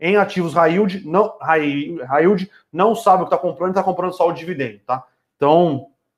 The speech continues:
acho que tiver uma participação pequena ou uma participação sabendo o risco que você tá correndo,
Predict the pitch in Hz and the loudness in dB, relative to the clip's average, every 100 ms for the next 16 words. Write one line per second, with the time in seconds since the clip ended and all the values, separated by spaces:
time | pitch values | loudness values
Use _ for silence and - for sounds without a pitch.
0 | _ _ _ 131 - - 185 185 180 170 | _ _ _ -18 -10 0 4 4 4 0
1 | 180 165 170 - 160 185 208 196 196 _ | 0 -2 -2 -6 -2 0 2 -2 -6 _
2 | - 165 202 208 190 180 175 175 175 175 | 0 6 8 8 6 4 2 2 2 2
3 | 170 165 165 151 202 202 160 170 - - | 0 0 0 2 0 0 -4 -6 -10 -6
4 | - - 160 180 226 | -6 -2 -2 0 -4